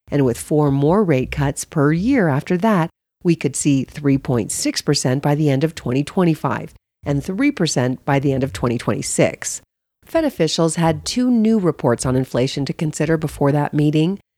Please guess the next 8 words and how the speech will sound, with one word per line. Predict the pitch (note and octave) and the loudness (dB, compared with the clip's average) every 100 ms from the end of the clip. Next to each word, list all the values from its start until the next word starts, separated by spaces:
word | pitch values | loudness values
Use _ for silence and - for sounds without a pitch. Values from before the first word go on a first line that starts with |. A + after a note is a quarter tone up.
| - | -6
the | D3 | -2
Consumer | D3 C3+ C#3+ B2+ | 0 0 0 0
Price | A#2+ E3+ F3 G3 | -2 0 0 2
Index, | C#3+ C3 C3+ D#3 | 0 0 0 -2
or | - G#2 | -2 -2
C | - D3+ | -2 0
P | C#3 D#3 C#3 | -2 0 0
I, | C#3+ B2+ | 0 -2